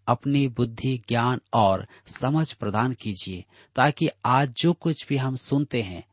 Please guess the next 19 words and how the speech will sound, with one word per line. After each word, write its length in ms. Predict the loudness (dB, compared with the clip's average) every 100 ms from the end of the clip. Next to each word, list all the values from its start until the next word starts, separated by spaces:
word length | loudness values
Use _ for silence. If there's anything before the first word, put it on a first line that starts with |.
| _
सीख 340 | -20 -4 -4 -4
सकें, 460 | -10 -8 -8 -8 -12 _
समझ 360 | -6 -2 0 0
सकें 480 | -4 -12 -8 -8 -8 -14 -6 2
और 180 | 4
अपने 380 | 4 -2 -2 -4
जीवन 400 | -4 -4 0 0
में 160 | 0 -4 -6
ग्रहण 260 | -6 -6
कर 180 | -6 -10
सकें। 500 | -10 -14 -14 -16 -16 _ _ _ -4
हमारी 320 | 2 4 2
प्रार्थना 560 | 2 4 4 4 0 -2
उन 200 | 0 -4
भाई 260 | -2 -4
बहनों 320 | -2 -2 -2 -2
के 140 | -2
लिए 160 | -2 0
है 220 | -2